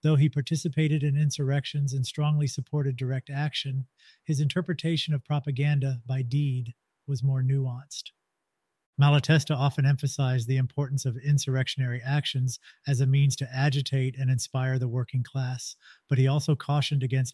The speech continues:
acts that could isolate the movement from public support. His participation in various uprisings across Europe and his tireless work in promoting anarchist ideas through writing and organizing reflect a broader interpretation of direct action,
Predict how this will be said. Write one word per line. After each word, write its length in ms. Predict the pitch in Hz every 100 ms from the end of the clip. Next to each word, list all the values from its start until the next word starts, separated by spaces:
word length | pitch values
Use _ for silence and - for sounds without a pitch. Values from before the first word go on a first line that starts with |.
| -
acts 300 | 135 131 -
that 160 | 135
could 140 | - 123
isolate 520 | 127 143 - 131 127 -
the 80 |
movement 460 | 123 127 113 123 123
from 160 | - 120
public 360 | - 113 120
support. 580 | - 123 - 123 117 - _ _ _ _
His 120 | 151
participation 800 | 135 147 180 170 151 165 156 165
in 140 | 143 131
various 380 | 139 147 139 139
uprisings 560 | 131 135 131 123 127
across 400 | 131 - 127 -
Europe 360 | 127 127 127 - _ _ _
and 120 | 247
his 120 | 131
tireless 540 | - - 156 156 151 -
work 320 | 131 127 120 _ _ -
in 120 | 135
promoting 480 | 139 135 135 131 127
anarchist 520 | 139 147 135 139 -
ideas 520 | 127 120 120 120 113
through 220 | - 123
writing 420 | 110 123 131 135
and 80 | 127
organizing 720 | 127 131 120 117 120 113 123 - _ _ -
reflect 340 | 139 147 135
a 60 | 135
broader 400 | 117 135 139 143
interpretation 800 | 127 135 135 120 131 123 - 123
of 100 | 113
direct 340 | 120 123 120 127
action, 480 | 131 - - 117